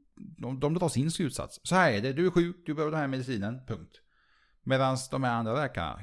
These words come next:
just utländska, har varit med, de har lyssnat, de har liksom tagit till sig, ja men vi ska titta på det, och de har faktiskt gjort det de har lovat. De har kollat upp, eh, för mamma tar ju väldigt mycket läkemedel,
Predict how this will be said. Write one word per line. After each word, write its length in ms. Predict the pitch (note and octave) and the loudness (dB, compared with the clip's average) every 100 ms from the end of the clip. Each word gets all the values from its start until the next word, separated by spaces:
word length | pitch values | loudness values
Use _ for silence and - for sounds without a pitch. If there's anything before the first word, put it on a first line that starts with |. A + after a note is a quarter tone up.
| B2+ | -6
just 260 | A2+ - | -6 -4
utländska, 680 | B2 A2+ G#2+ F2 - G2 F2+ - - _ | -6 -4 -6 -6 -6 -6 -6 -8 -20 _
har 120 | B2+ | 2
varit 180 | C3 C3 | 2 2
med, 160 | B2+ | -2
de 120 | G#2 G2+ | -2 0
har 60 | |
lyssnat, 580 | A#2+ C#3+ - B2 C3+ D#3+ | -2 -2 -6 -4 -4 -4
de 60 | A2 | -6
har 80 | |
liksom 220 | G#2+ - F#2+ | -6 -8 -10
tagit 160 | E2+ | -8
till 300 | - D3 C3 | -4 -4 -4
sig, 220 | - C3+ | -4 -4
ja 140 | C#3 B2+ | -2 -2
men 120 | C#3 | -2
vi 100 | D#3 | -2
ska 160 | - C#3+ | -4 -4
titta 320 | D#3+ - A2+ | -4 -4 -6
på 220 | - B2 | -2 -2
det, 100 | G2+ | -2
och 120 | F2+ | 0
de 100 | A#2+ | 0
har 80 | C3 | 0
faktiskt 320 | D3+ B2+ A#2 | 0 0 -2
gjort 200 | B2+ - | -2 -2
det 80 | B2+ | -2
de 160 | G2+ F#2 | -2 -4
har 60 | |
lovat. 500 | G2+ A2 D2+ C3 - _ _ _ _ _ | -2 -2 -2 -6 -8 _ _ _ _ _
De 180 | - A2 | -2 2
har 220 | B2+ C3+ | 2 2
kollat 340 | C3 C3 B2+ B2+ | 2 0 2 0
upp, 280 | G#2+ - - - | -2 -4 -4 -4
eh, 380 | G#2 F#2+ F2+ F2 _ | -4 -4 -6 -8 _
för 100 | - | -6
mamma 180 | B2 B2+ | -2 0
tar 120 | A2+ | 0
ju 20 | |
väldigt 200 | A2+ G#2+ | 2 0
mycket 160 | G#2+ G#2+ | -2 0
läkemedel, 600 | G#2+ G#2 F#2+ D#2 D#2+ A2 | 0 -2 -4 -6 -6 -8